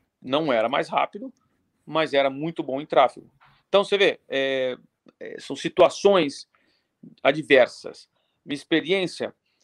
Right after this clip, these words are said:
sim, conta, porque eu terminei três vezes em segundo lugar naquela situação. Três vezes, não foi uma ou duas, são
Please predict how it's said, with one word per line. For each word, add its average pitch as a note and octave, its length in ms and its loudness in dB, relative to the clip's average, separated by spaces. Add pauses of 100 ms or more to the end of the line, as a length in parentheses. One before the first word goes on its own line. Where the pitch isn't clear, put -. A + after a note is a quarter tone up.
(140)
sim, C3 340 -4 (220)
conta, A#2+ 320 -6
porque - 180 -6
eu F#3 60 -6
terminei F3+ 220 0
três A3 320 4
vezes C3 580 0
em C#3 120 -10
segundo C#3+ 360 -6
lugar C#3+ 260 0
naquela A3 280 0
situação. F#3 500 -2 (560)
Três F#3+ 360 6
vezes, G#2 260 -8
não G#2 120 -20
foi E3+ 180 -2
uma F3+ 240 -4
ou E3 60 -6
duas, C#3 240 -6
são C3 160 -12